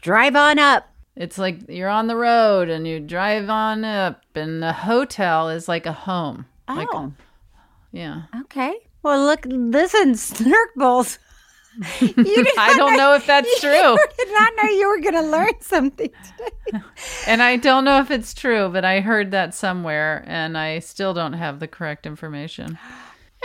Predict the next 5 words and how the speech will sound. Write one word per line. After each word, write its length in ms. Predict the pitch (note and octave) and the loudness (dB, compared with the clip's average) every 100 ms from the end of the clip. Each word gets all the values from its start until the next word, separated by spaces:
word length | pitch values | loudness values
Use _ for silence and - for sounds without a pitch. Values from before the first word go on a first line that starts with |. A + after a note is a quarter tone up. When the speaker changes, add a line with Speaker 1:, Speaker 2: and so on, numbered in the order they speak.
| C5 | -4
Speaker 2:
Anyway. 300 | A#4+ D3+ A2 A#3+ | -2 -2 -2 0
Speaker 1:
Anyway, 880 | D#4 F#4 G4 C#4 F#3 F3+ E3 E3 E3 | 2 2 2 -2 -2 -2 -4 -6 -6
this 220 | F#3 D4+ | -6 -6
is 140 | A#3+ | -6
interesting. 640 | E3 C#3 C#3 - G#2+ E3+ | -6 -8 -16 -16 -18 -18